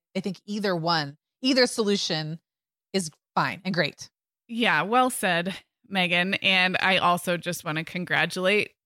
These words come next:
Speaker 2: Victoria and celebrate what an awesome family this is gonna be. And we're just so glad you're a part of our listener community. I wanna open it up to our listener community. I'm sure we have, s-, I'm not sure if we have anybody with twins then triplets. We might,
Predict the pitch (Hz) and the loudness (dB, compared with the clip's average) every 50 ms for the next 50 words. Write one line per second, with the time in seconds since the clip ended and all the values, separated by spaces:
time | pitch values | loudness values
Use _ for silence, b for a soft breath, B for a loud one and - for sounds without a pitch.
0 | - - 269 269 - - 320 311 320 330 330 330 320 294 - 226 233 226 - - | -4 -4 -4 -4 -2 0 2 2 4 4 4 4 4 4 4 2 2 2 2 2
1 | 202 196 202 202 196 202 202 - 110 143 180 185 180 120 - 160 170 - - 190 | 4 4 4 2 2 0 0 2 0 2 2 2 2 2 0 0 0 -2 -2 -2
2 | 180 180 185 180 180 180 180 175 _ _ _ _ _ _ - 196 180 175 175 180 | -2 -2 -2 -2 -4 -4 -6 -8 _ _ _ _ _ _ -2 0 0 0 0 0
3 | 185 185 196 208 208 214 - _ _ - 208 196 - 202 202 - - 190 190 185 | 0 2 4 4 4 2 0 _ _ -4 -4 -2 -2 -4 -6 -2 -2 0 0 0
4 | 180 175 180 180 180 196 214 233 247 233 - - - 180 175 175 175 170 170 170 | 0 0 0 0 2 2 4 4 2 2 0 0 0 2 2 4 4 4 2 2
5 | 170 - - 185 185 190 202 190 - - - _ _ _ 202 - - - 214 196 | 0 -2 -2 -2 0 0 0 -2 -2 -6 -10 _ _ _ -20 -12 -4 0 0 0
6 | 202 - 196 196 196 185 190 190 190 214 190 190 190 185 185 202 247 277 - - | 2 4 2 2 2 2 0 0 2 2 2 2 4 4 4 4 2 2 2 0
7 | 262 262 254 - - 247 233 233 233 226 233 226 220 - - 196 226 262 294 277 | 0 0 0 -2 -2 0 0 2 2 2 4 2 2 2 2 2 2 4 4 2
8 | - - - - 214 233 - 240 233 208 185 196 233 - - - 285 277 277 285 | 2 0 -2 -2 -2 0 0 0 2 4 4 2 2 0 -4 -2 0 2 2 2
9 | 294 - - - 302 302 294 - 294 285 294 294 294 285 294 302 302 294 b b | 0 -2 -4 -4 -4 -4 -4 -4 -2 0 2 2 4 4 4 4 4 2 b b
10 | b b b b b b - - 202 220 208 - - - 214 214 214 220 226 233 | b b b b b b -2 2 2 4 4 2 2 4 4 4 4 4 2 2
11 | 233 233 220 202 202 196 190 180 - - - 202 - - 202 202 196 185 - - | 2 4 4 4 4 2 0 -2 -10 -6 -6 -2 -2 0 0 2 2 2 2 2
12 | - 180 190 311 349 - 202 185 190 180 170 - 180 185 185 175 180 175 180 180 | 2 4 2 2 2 0 -2 0 0 2 2 2 0 0 0 0 2 0 0 0
13 | 180 180 - - - 185 175 180 175 - 175 175 170 - - 233 294 - 226 180 | 0 -2 -4 -4 -4 -4 -2 -2 -2 -2 0 0 0 0 -2 -2 -2 2 2 2
14 | 190 220 - - 196 196 185 175 202 320 330 254 269 277 254 | 2 2 0 0 0 2 4 4 4 6 6 4 4 2 0